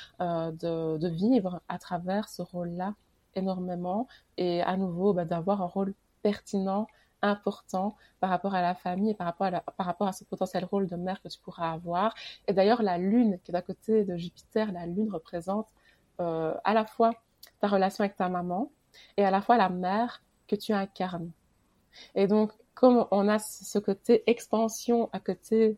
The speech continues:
du rôle symbole de la mère, eh ben, c'est quelque chose vraiment qui ressort très fort. En plus, tu as une lune qui est super bien aspectée, qui n'a pas de mauvais aspects et tout sur ton thème. Donc voilà, c'est quelque chose d'a-, d'assez fort.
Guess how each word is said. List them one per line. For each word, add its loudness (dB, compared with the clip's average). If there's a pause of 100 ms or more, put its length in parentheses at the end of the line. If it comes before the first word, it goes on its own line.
(140)
du -6
rôle 2 (360)
symbole -2 (260)
de -2
la -2
mère, -2 (240)
eh -6
ben, 2
c'est -6
quelque -2
chose -2
vraiment -4
qui -6
ressort -4
très -6
fort. -8
En 0
plus, -2
tu 0
as 4
une 0
lune 4
qui -8
est -4
super 0
bien 0
aspectée, -4 (320)
qui 2
n'a 0
pas 6
de 0
mauvais 0
aspects -4
et 0
tout -8
sur -10
ton -8 (120)
thème. -2
Donc -6
voilà, -6
c'est -20
quelque -12
chose 0
d'a-, -6
d'assez -4 (180)
fort. -16